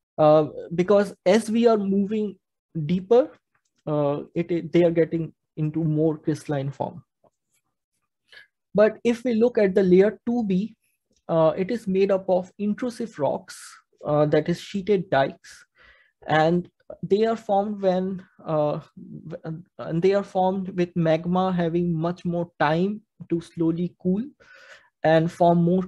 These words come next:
crystalline type of structure, and therefore they have low porosity. And therefore they are determined, uh, with, uh, that is, they have high velocity but lower velocity gradient, which we can see over here.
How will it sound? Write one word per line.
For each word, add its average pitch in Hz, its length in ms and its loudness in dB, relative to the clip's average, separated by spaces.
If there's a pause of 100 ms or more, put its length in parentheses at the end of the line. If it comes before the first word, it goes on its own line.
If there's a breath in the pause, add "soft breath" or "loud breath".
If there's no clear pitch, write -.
crystalline 208 640 -2
type 180 200 -2
of 156 100 -4
structure, - 400 -6
and 165 180 0
therefore 170 280 0
they 165 160 0
have 156 240 -2
low 160 280 2
porosity. 143 720 -6 (580 loud breath)
And 160 220 2
therefore 214 460 2
they 202 280 2
are 185 140 2
determined, 185 680 -2 (140)
uh, 156 380 0 (100)
with, 165 140 -2 (640 soft breath)
uh, 147 200 0
that 156 240 0
is, 170 120 -2
they 165 140 -2
have 160 220 -2
high 170 380 2
velocity 190 800 -4
but 160 280 0
lower 160 360 2
velocity 147 380 -6
gradient, 131 580 -6 (800)
which 147 220 -8
we 156 80 -6
can 147 220 -4
see 151 220 -6
over 131 220 -2
here. - 240 -8